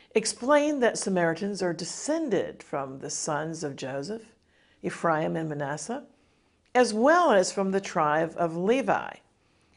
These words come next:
whereas the Jewish people identify themselves mainly as descendants from the tribes of Judah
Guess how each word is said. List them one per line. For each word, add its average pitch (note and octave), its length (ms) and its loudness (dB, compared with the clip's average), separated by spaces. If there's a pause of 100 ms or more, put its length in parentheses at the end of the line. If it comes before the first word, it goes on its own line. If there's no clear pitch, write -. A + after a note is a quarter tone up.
(460)
whereas F#3 680 6
the D#3 300 -2
Jewish C#4 420 4
people D#3+ 380 -2
identify D#3 440 0
themselves C#3+ 480 -4
mainly E3+ 440 -4
as D3+ 180 -4
descendants D#3+ 680 -8
from C#3 340 -10
the D#3+ 120 -6
tribes C#3+ 520 -6
of F3 160 -4
Judah D#4 540 -2